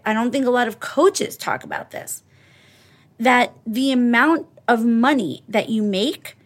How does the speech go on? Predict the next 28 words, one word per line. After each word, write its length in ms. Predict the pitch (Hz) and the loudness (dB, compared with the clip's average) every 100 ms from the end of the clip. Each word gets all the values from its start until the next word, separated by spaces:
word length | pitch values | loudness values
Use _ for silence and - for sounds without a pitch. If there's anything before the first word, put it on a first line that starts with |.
| _ _ - | _ _ 0
in 120 | 226 | 2
your 120 | 277 | 4
business 640 | 311 349 208 - - - - _ _ - _ | 2 -2 -4 -8 -8 -8 -12 _ _ -20 _
is 180 | 220 214 | -2 0
going 300 | 208 247 269 | 0 0 0
to 100 | - | -2
be 180 | 233 247 | -4 -4
directly 540 | 202 226 208 208 277 | -4 0 0 0 -6
proportionate 720 | 277 320 320 339 - 190 160 | -4 -4 -2 -2 -2 -4 -4
to 140 | - 233 | -6 -4
how 160 | 214 | 0
many 220 | 226 226 208 | 0 -2 -4
clients 720 | - 254 320 311 180 - - | -8 -2 2 2 0 -6 -6
you 180 | 233 247 | -2 0
have 440 | 214 185 180 202 - _ _ - - _ - | 0 0 -2 -4 -12 _ _ -20 -20 _ 0
and 260 | 247 247 | 2 2
directly 440 | 247 233 240 262 269 | 2 0 0 -2 -4
proportionate 680 | 269 - 214 214 220 196 - | -4 -2 -4 -2 -6 -6 -6
to 180 | 240 | -6
how 260 | 196 - 202 | -6 -6 -2
much 380 | 208 202 - - _ | 0 -2 -4 -10 _
you 240 | 202 214 | -6 -6
charge, 760 | 185 - - 254 262 - - - | -4 -8 -6 -2 0 0 -6 -14
how 200 | - 233 | -6 -2
much 220 | 226 220 | -2 -4
your 100 | 226 | -4
investment 480 | 202 247 285 185 160 | 0 0 0 -4 -6
is. 280 | 151 - | -8 -12